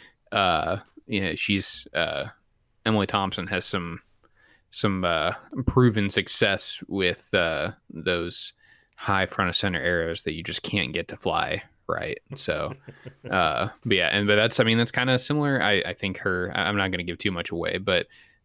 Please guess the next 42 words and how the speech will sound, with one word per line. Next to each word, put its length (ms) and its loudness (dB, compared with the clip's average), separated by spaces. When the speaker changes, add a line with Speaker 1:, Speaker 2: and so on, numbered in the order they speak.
Speaker 1:
uh, 420 2
<sighs> 340 -8
what 140 0
was 100 -2
her 100 4
setup 380 2
on, 380 -2
on 160 -2
that 180 0
big 160 -2
animal? 480 -2
Was 200 -2
it, 280 2
it 80 4
was, 340 0
yeah, 100 2
I 40 2
know 140 4
it 140 6
Speaker 2:
I 40 4
Speaker 1:
was, 100 4
Speaker 2:
guess 60 2
Speaker 1:
like, 140 6
Speaker 2:
I 40 2
don't 80 6
Speaker 1:
right 120 6
Speaker 2:
wanna, 120 6
Speaker 1:
around, 260 4
Speaker 2:
I, 280 0
I 120 -2
Speaker 1:
it 40 -2
Speaker 2:
know 140 2
Speaker 1:
was 100 2
Speaker 2:
the 80 2
Speaker 1:
right 180 4
Speaker 2:
full 80 -4
story, 500 -4
and 120 -10
I 280 -8
wanna 300 -6
save 380 -8
it 220 -10